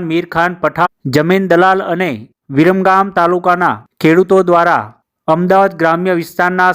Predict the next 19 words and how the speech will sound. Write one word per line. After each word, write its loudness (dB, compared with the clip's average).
સાણંદ -2
તાલુકામાં 0
રહેતા 0
ગીપપુરાના 0
દાઉદભાઈ -2
પીરભાઈ -4
મોમીન -2
ને 2
વિરમગામ 0
તાલુકાના 0
નદિયાણા 0
ગામની -2
સીમ -6
સર્વે -2
નંબર 0
એકસો -4
ચોવીસ -2
વાળી 0
જમીન -4